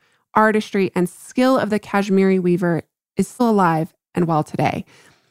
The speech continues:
In her essay, The Fashion Diplomacy and Trade of Kashmir Shawls, Conversation with Shawl Artisans, Designs,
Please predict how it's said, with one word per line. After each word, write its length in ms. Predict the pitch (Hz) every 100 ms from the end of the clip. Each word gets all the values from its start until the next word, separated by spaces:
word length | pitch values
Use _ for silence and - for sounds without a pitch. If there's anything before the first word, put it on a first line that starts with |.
| -
In 140 | 269
her 160 | 262 294
essay, 420 | 220 220 202 190 - -
The 100 | 208
Fashion 360 | - 202 208 208
Diplomacy 560 | 196 190 190 - 190 -
and 100 | 185
Trade 320 | - 185 180
of 80 | 175
Kashmir 420 | - 170 - 170
Shawls, 420 | - 208 208 208 _ _ -
Conversation 680 | 220 202 185 190 185 180 170
with 120 | 175
Shawl 360 | - 185 180 -
Artisans, 560 | 170 165 165 156 165
Designs, 600 | - 160 170 165 165 170